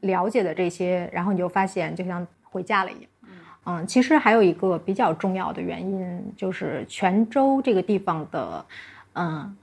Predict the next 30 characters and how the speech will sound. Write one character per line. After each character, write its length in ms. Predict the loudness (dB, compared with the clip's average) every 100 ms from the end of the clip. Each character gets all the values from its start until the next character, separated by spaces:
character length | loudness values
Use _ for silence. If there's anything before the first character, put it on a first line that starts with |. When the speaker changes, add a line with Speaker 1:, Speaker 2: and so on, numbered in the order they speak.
| _ _ _
Speaker 1:
就 120 | 2
是 200 | 2 0 -4
看 260 | 2 4 4
不 160 | 4
见 220 | 2 0
的 80 | 0
东 200 | -4 -6
西 280 | -6 -10 -14 -16 _ _ _
可 120 | -4 -2
能 120 | 0
会 120 | 0
更 160 | 0 -4
吸 180 | -4
引 100 | -6
我。 120 | -8 -12 -20 _ -10
啊。 220 | -10 -10 -4 -4 -4 0
Speaker 2:
<laughs> 880 | 8 8 10 6 6 4 4 0 6
哎， 200 | 6 6 0
万 220 | 6 8
圣 220 | 8 8 8
节 180 | 8
节 200 | 6 6
目 160 | 6 6
又 220 | 8 10
来 240 | 10 10 10
了。 260 | 10 8 4 -8 _
Speaker 1:
泉 200 | 0 6
州 160 | 6
是 120 | 6 2
个 140 | -2